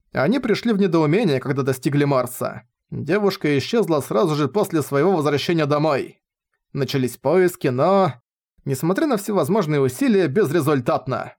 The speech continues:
Это считалось невозможным в обычной ситуации.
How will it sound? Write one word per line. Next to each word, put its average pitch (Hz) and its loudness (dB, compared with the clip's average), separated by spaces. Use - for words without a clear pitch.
Это - -4
считалось 131 -2
невозможным 135 0
в 127 0
обычной 127 -2
ситуации. - -2